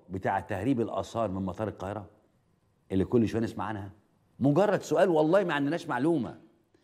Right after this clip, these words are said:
شركة بتشتغل في أكبر متحف آثار في العالم، المتحف الكبير،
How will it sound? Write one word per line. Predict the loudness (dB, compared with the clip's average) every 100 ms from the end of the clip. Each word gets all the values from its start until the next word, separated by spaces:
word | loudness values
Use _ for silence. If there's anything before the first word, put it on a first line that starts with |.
| _ _ _ _ _
شركة | 4 8 8 4 0 -2 -8 -20 _ _
بتشتغل | -4 0 0 2 2 4 2
في | 0 -2
أكبر | 0 0 0 0 0 0
متحف | 0 -2 -2 -4 -4
آثار | 2 2 2 2 4 2 0 -10
في | 0
العالم، | 2 2 2 0 0 -4 -8 -16 _ _ _ _
المتحف | -16 -12 -12
الكبير، | -12 -16 -16 _